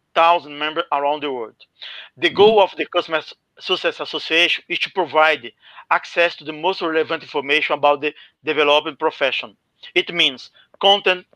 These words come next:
Speaker 1: best practice, event, course, networking, research, reports, and a forum for online discussion in LinkedIn that, uh, I, I am there. We have, mm, our, uh,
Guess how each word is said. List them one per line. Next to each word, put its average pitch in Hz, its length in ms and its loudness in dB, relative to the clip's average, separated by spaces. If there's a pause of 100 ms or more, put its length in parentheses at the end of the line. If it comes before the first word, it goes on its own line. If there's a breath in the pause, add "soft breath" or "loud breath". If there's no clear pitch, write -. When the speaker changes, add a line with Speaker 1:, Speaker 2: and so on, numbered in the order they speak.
(120)
Speaker 1:
best 151 300 0
practice, 156 480 0
event, 156 520 0
course, 156 520 0
networking, 147 640 -2 (280 loud breath)
research, 156 600 0 (220)
reports, 160 640 2 (360 loud breath)
and 170 120 -2
a 190 60 2
forum 180 520 2
for 151 180 2
online 151 300 0
discussion 156 600 -6 (240)
in 160 100 -8
LinkedIn 156 520 -2 (320 loud breath)
that, 151 260 0
uh, 131 500 2
I, 139 280 2 (100)
I 143 100 4
am 147 280 0
there. 139 320 4
We 147 180 -4
have, 143 200 0 (800 soft breath)
mm, 139 280 -18 (320)
our, 139 320 4
uh, 117 840 2